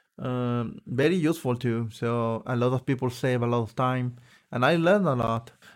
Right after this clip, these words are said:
I was very bad <laughs> programming at the, back in the day. Um, and I will say that I'm very bad <laughs> today because, uh,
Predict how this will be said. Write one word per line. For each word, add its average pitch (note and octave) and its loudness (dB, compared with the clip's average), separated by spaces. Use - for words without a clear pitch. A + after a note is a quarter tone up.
I B2+ 2
was B2 2
very D3+ 2
bad B2+ 0
<laughs> B2 0
programming B2+ 2
at A#2+ 0
the, A#2 -4
back B2 0
in B2 0
the A#2+ -2
day. A#2+ -2
Um, A2+ -4
and A#2+ 2
I B2+ 2
will C3 2
say C3 0
that B2+ 2
I'm C3 0
very C3+ 2
bad B2 0
<laughs> - 0
today B2+ 2
because, A#2 -4
uh, A2+ -4